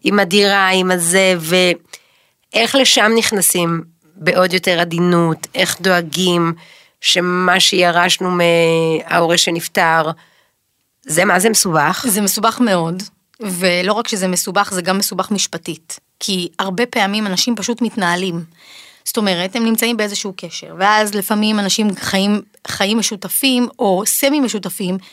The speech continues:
Speaker 2: בשתי דירות. הם לא ח-, הם לא עוברים, היא לא מוכנה לוותר על המרחב שלה, הוא לא מוכן לוותר על המרחב שלו, אבל נוצר ביניהם איזשהו שיתוף,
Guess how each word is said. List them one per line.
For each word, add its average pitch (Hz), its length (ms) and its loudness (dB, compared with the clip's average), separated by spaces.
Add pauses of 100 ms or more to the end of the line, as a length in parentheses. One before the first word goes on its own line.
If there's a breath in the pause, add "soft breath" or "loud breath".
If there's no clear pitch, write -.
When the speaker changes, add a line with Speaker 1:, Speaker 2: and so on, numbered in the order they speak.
(160 loud breath)
Speaker 2:
בשתי 220 340 2
דירות. 196 440 -6 (400 soft breath)
הם 190 120 2
לא 226 100 4
ח-, - 180 0
הם 208 160 2
לא 262 120 6
עוברים, 254 240 2
היא 233 200 4
לא 294 80 4
מוכנה 240 300 2
לוותר 214 320 0
על 208 80 2
המרחב 185 380 -2
שלה, 170 320 -6 (400 loud breath)
הוא 320 200 4
לא 269 100 4
מוכן 240 280 4
לוותר 202 300 0
על 196 80 0
המרחב 180 340 -2
שלו, 170 300 -6
אבל 202 380 2
נוצר 226 300 0
ביניהם 214 340 -2
איזשהו 190 340 -4
שיתוף, - 520 -8